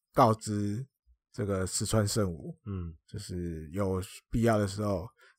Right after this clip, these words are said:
Speaker 1: 你就去牛棚接接这些练投，投手们练投时候的球。
Speaker 2: 对。
Speaker 1: 那有了心理准备，就是万一球季开始之后，就是捕手这边突然有需要你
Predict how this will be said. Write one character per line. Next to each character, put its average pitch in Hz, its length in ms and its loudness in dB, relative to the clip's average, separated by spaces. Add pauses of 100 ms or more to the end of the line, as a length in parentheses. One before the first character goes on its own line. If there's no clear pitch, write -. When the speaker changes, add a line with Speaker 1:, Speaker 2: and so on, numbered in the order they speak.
Speaker 1:
你 95 100 -6
就 110 160 4
去 95 520 0
牛 127 180 8
棚 120 340 4 (460)
接 143 160 8
接 139 360 8 (520)
这 117 160 4
些 113 400 6
练 135 200 6
投， 107 360 2
投 117 160 4
手 127 100 6
们 113 180 2
练 127 200 4
投 107 180 4
时 104 140 -4
候 110 120 4
的 101 80 4
球。 - 400 -6
Speaker 2:
对。 98 200 -4 (420)
Speaker 1:
那 82 380 -2
有 95 180 2
了 95 100 2
心 120 220 2
理 113 100 4
准 92 220 -2
备， 110 240 2 (480)
就 - 80 -14
是 98 260 -6 (260)
万 185 360 12 (100)
一 180 280 6
球 135 500 6
季 151 320 2
开 139 340 4
始 110 280 0
之 110 160 0
后， 107 340 4 (1500)
就 - 120 -8
是 101 220 -2
捕 127 220 2
手 117 220 4
这 123 100 4
边 117 160 4
突 123 160 2
然 101 140 4
有 92 80 0
需 113 240 -2
要 107 180 6
你 87 300 -4